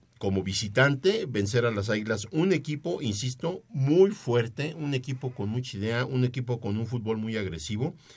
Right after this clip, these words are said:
Lo vimos ahora este último partido que jugó en el Estadio Olímpico Universitario. Y la verdad es que Pumas tiene una misión muy importante. Eh, probablemente no imposible,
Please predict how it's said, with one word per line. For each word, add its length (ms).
Lo 120
vimos 340
ahora 220
este 160
último 300
partido 340
que 100
jugó 220
en 80
el 80
Estadio 220
Olímpico 260
Universitario. 640
Y 120
la 120
verdad 300
es 100
que 140
Pumas 560
tiene 240
una 220
misión 340
muy 220
importante. 760
Eh, 60
probablemente 560
no 80
imposible, 680